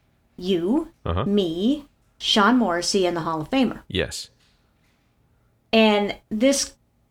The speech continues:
Speaker 1: we played, what, what was the name of the course we played? Langston,
Speaker 2: Langston,
Speaker 1: I think.
Speaker 2: mm-hmm. Just over there
Speaker 1: Langston.
Speaker 2: in East,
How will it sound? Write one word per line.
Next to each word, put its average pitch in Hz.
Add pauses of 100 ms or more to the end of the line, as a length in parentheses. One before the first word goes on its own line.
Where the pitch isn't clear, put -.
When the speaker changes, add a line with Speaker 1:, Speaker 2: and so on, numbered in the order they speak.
(100)
Speaker 1:
we 247
played, 240
what, 233
what 262
was 269
the 277
name 277
of 269
the 240
course 269
we 277
played? 269
Langston, 226
Speaker 2:
Langston, 170
Speaker 1:
I -
think. -
Speaker 2:
mm-hmm. 92
Just 95
over 92
there 92
Speaker 1:
Langston. 87
Speaker 2:
in 95
East, -